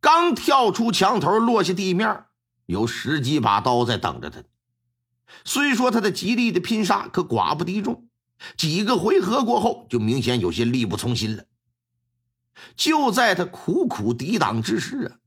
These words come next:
耳轮中就听得一道罡风以迅雷不及掩耳盗铃之势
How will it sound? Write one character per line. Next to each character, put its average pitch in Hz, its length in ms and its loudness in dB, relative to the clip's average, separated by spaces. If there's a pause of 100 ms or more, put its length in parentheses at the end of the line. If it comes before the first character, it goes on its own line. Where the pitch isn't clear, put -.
(320)
耳 107 240 0
轮 214 260 0
中 220 200 0
就 175 100 0
听 208 240 -2
得 175 140 2
一 156 240 -6 (120)
道 190 240 2
罡 247 300 2
风 247 380 -2 (240)
以 139 260 -2
迅 175 480 -2
雷 196 180 2
不 180 160 -2
及 170 220 -2
掩 196 160 2
耳 147 180 2
盗 196 260 2
铃 226 260 2
之 202 200 2
势 170 320 -4